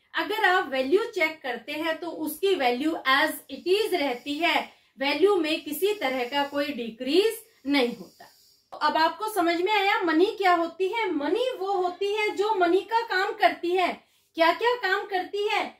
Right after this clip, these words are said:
Money as a medium का काम करती है, money as a measure का काम करती है, money as a standard का काम करती है और money as a store का काम करती है। तो जो चीज ये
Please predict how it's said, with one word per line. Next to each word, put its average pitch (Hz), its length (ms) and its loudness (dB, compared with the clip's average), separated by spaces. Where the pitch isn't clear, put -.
Money 370 300 2
as 339 120 2
a 381 100 4
medium 285 460 2
का 339 140 4
काम 349 320 0
करती 349 400 -2
है, 381 140 0
money 359 240 2
as 330 120 2
a 359 200 6
measure 262 520 0
का 370 160 0
काम 359 240 -2
करती 349 400 -6
है, 370 140 0
money 415 300 0
as 330 180 4
a 349 160 8
standard 311 640 -2
का 427 180 2
काम 311 280 -2
करती 277 380 -8
है 311 200 -2
और 294 320 -2
money 285 340 0
as 226 140 -4
a 285 120 2
store 339 480 2
का 285 180 4
काम 208 240 -2
करती 175 420 -12
है। 170 140 -20
तो 480 220 4
जो 415 420 4
चीज 381 420 4
ये 403 220 -2